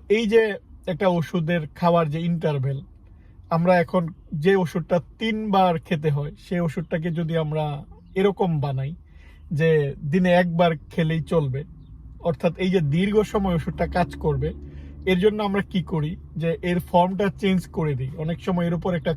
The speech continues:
কোটিং দিই। এই কোটিং ম্যাটেরিয়ালস, আহ, বিক্রি করে হচ্ছে এভোনিক, একটা, আহ, কোম্পানি। তারপর ওরা, আহ, যেই অনেক এক্সিপিয়েন্ট বানায় বা কোটিং ম্যাটেরিয়ালস বানায়, যেটা হচ্ছে একটা নির্দিষ্ট পিএইচ এ গিয়ে রিলিজ হবে।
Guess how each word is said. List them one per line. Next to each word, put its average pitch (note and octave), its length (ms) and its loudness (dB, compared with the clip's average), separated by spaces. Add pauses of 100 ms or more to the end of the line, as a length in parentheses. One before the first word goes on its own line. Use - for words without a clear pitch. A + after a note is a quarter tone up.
কোটিং F3+ 440 0
দিই। D3 140 -4 (580)
এই A3+ 80 6
কোটিং A3+ 480 0
ম্যাটেরিয়ালস, G#3 640 2
আহ, E3 340 6 (320)
বিক্রি F#3 360 2
করে D#3+ 260 4
হচ্ছে D#3 560 0 (640)
এভোনিক, E3 420 4 (540)
একটা, D3+ 180 -2
আহ, C#3+ 640 -4 (120)
কোম্পানি। D3+ 420 0 (540)
তারপর F#3+ 400 2
ওরা, F#3+ 580 4
আহ, D#3 240 -2
যেই D#3 360 -4 (160)
অনেক F3 300 0
এক্সিপিয়েন্ট D#3+ 600 -4
বানায় C#3+ 280 -4
বা C#3 280 -6 (120)
কোটিং F3 300 0
ম্যাটেরিয়ালস D#3+ 500 0
বানায়, C#3+ 260 -4
যেটা D#3 220 -2
হচ্ছে D#3+ 220 -2
একটা D#3 180 -4
নির্দিষ্ট D#3+ 460 -2
পিএইচ F#3+ 520 0
এ G3 80 2
গিয়ে D#3+ 200 0
রিলিজ C3+ 340 -2
হবে। C3+ 200 -6